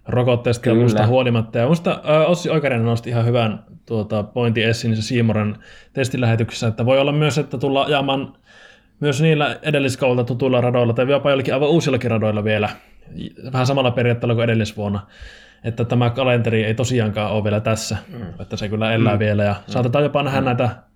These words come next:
Speaker 1: Mugelloa ja mu-, ja muitakin ehkä, mistä sitä tietää,
Speaker 2: Kyllä.
Speaker 1: koska
Speaker 2: Mut
Speaker 1: tosiaan tää, niinku, koronatilanne on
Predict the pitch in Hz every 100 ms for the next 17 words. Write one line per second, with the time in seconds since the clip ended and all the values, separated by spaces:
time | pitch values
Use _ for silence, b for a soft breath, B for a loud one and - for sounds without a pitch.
0 | _ _ - 131 123 123 117 113 104 104
1 | 104 117 120 117 113 110 - 113 107 107
2 | - _ _ _ - - 139 160 127 117
3 | 104 104 101 - 139 151 151 151 165 160
4 | 160 156 143 165 151 139 143 143 135 139
5 | 120